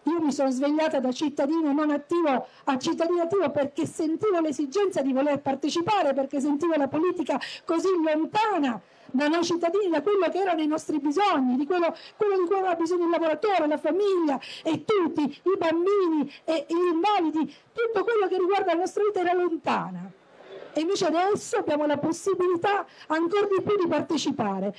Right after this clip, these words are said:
Quindi io non aggiungo molto, dico che È meraviglioso,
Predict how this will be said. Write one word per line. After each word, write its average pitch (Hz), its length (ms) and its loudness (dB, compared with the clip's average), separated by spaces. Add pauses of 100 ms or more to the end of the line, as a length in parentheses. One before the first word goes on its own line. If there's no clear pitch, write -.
(120)
Quindi 370 220 0
io 330 80 2
non 320 120 2
aggiungo 320 540 0
molto, 220 720 0 (440)
dico 311 320 0
che 302 360 0 (880)
È 302 120 -4
meraviglioso, 320 1160 0